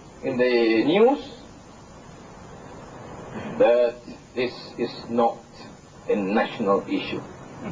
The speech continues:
This is not an issue of policies, of principle. So Malaysian public shouldn't be confused. Anwar's problem is a personal problem, is a moral problem. So I want to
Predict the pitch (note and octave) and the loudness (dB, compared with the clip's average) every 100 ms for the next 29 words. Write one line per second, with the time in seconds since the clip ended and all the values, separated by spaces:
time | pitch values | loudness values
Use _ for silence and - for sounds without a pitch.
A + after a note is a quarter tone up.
0 | - F3 - - - G#2+ A2+ C3+ C#3+ C#3+ | -10 -12 -10 -4 0 4 6 6 6 2
1 | C#3+ D3 D3 - - - D#3 C#3+ - D3 | 2 4 4 4 2 0 0 0 -4 -2
2 | D3+ C#3+ D3 - E3+ D3+ - - - - | 0 2 0 0 0 0 -4 -8 -10 -14
3 | - - - - - - - - A#2+ A2+ | -20 -20 -20 -20 -20 -18 -8 2 4 4
4 | G2+ A2 D#3 - E3+ F3 F3 E3+ D#3+ D#3+ | 2 2 0 4 2 2 -2 -2 0 0
5 | D#3+ D#3+ - D3 D3+ C#3+ C#3 C#3 B2 D3+ | 0 -8 -6 -4 -2 2 4 4 2 0
6 | C#3 D#3 B2 - - - - - - - | 2 4 4 2 -12 -16 -18 -18 -18 -16
7 | - F3 F3 E3 F3+ G#3 G#3 G3+ F#3 - | -14 -12 -2 2 4 4 6 4 0 -2
8 | E3 E3 D3+ D3 C#3+ - A#2 B2 A#2+ - | 0 0 0 -2 -4 -6 -2 -2 -2 0
9 | D3 - C#3 B2+ - C3+ A#2+ A#2+ A2+ A2+ | 0 0 0 0 2 2 2 0 -6 -10
10 | - - - - B2+ A#2+ - - G#2 F2+ | -18 -10 -2 2 2 2 2 2 2 -2
11 | - - - - - - - - - - | -6 -10 -10 -12 -20 -20 -20 -20 -20 -18
12 | - - - - - - - - C3+ D3 | -18 -18 -18 -18 -16 -16 -4 2 4 4
13 | D3 B3 A2 | 0 -2 -8